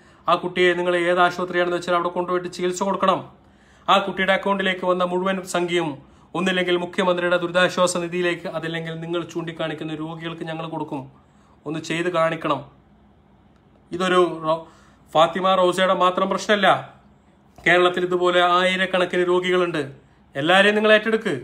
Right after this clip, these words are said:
കരയുന്ന കുട്ടിക്ക് മാത്രമല്ല പാല് കൊടുക്കേണ്ടത്, കരയാത്ത കുട്ടികളുണ്ട്. അവര് കരയാത്തത്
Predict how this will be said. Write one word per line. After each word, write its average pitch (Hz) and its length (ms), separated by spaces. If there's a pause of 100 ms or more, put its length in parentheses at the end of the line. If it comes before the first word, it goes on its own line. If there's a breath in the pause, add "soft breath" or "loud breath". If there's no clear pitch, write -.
(460 soft breath)
കരയുന്ന 180 380
കുട്ടിക്ക് 180 340
മാത്രമല്ല 180 480 (240)
പാല് 160 180
കൊടുക്കേണ്ടത്, 160 560 (440 soft breath)
കരയാത്ത 180 420
കുട്ടികളുണ്ട്. 160 580 (420 soft breath)
അവര് 151 220
കരയാത്തത് 185 600